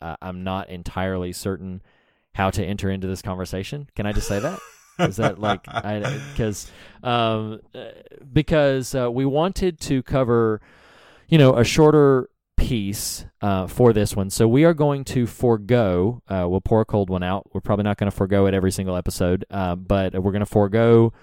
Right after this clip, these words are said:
Speaker 1: watching, reading, listening to this, uh, time around.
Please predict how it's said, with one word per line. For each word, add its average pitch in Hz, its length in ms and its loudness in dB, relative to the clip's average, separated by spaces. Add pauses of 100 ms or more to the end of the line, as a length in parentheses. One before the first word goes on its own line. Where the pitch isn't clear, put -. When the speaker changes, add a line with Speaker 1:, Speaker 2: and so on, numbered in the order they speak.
(280)
Speaker 1:
watching, 104 360 0
reading, 98 240 -2
listening 95 300 -4
to 90 500 0
this, 95 480 -4 (260)
uh, 85 360 -4
time 92 260 -4
around. 90 360 -2